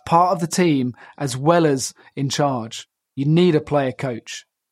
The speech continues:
If you're looking to be a better leader, and I assume that's why you've joined us today,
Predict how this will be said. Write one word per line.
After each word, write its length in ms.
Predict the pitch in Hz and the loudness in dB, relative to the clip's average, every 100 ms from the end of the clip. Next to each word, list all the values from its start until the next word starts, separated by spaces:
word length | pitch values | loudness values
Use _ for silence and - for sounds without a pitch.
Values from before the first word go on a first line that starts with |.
| _ | _
If 160 | 143 - | -4 2
you're 160 | 220 | 4
looking 300 | 196 190 160 | 4 4 0
to 100 | 151 | 0
be 380 | 143 160 156 151 - _ - | 2 4 4 0 -8 _ -16
a 80 | |
better 360 | - 175 165 156 | -2 0 0 2
leader, 440 | 156 160 139 113 117 - | 4 4 2 -4 -8 -6
and 100 | 202 | -2
I 80 | 147 | 0
assume 520 | 147 - 185 156 139 - _ | 0 2 4 4 0 -6 _
that's 200 | - 156 | -2 0
why 140 | 160 151 | 2 2
you've 140 | 143 | 2
joined 260 | 156 156 143 | 2 2 2
us 100 | 131 | -2
today, 480 | 139 151 139 120 | 0 2 2 -2